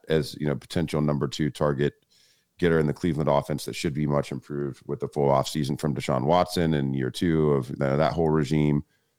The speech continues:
Um, yeah, and I mean, I think we really do have to go at this position. Let's do a quick check at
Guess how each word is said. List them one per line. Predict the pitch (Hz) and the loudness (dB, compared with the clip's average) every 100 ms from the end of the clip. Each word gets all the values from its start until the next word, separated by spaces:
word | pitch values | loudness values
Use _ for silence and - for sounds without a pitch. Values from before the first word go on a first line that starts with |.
| _ _ - | _ _ 0
Um, | 76 73 69 71 69 - _ - - _ - | 2 4 2 0 -2 -6 _ -20 -20 _ -2
yeah, | 82 87 | 2 4
and | 85 | 4
I | |
mean, | 90 90 | 2 2
I | 85 | 2
think | - 117 | 0 2
we | 120 | 4
really | 90 90 87 | 4 4 2
do | 82 85 | 2 2
have | 82 78 | 2 0
to | - | -4
go | 69 80 78 78 76 - | 0 2 4 4 2 0
at | 80 - | -2 0
this | 87 | -2
position. | - 82 78 82 92 | -2 -2 0 0 0
Let's | 82 92 | 2 0
do | - 127 | 2 0
a | |
quick | - 101 - - | 0 -4 -6 -8
check | - 95 90 - - - | -2 2 2 -2 -10 -2
at | 78 73 | 0 0